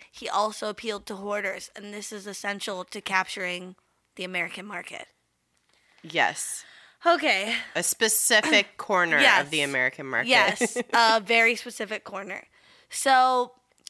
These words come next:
Speaker 1: these Himalayan cats did fine.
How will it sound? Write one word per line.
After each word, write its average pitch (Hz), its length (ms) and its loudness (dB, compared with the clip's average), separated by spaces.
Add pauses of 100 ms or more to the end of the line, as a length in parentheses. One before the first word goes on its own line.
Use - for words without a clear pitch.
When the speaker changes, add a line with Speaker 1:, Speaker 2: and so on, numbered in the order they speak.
(220)
Speaker 1:
these 311 560 2
Himalayan 359 460 0
cats 247 480 0
did 233 240 -2
fine. 185 480 -2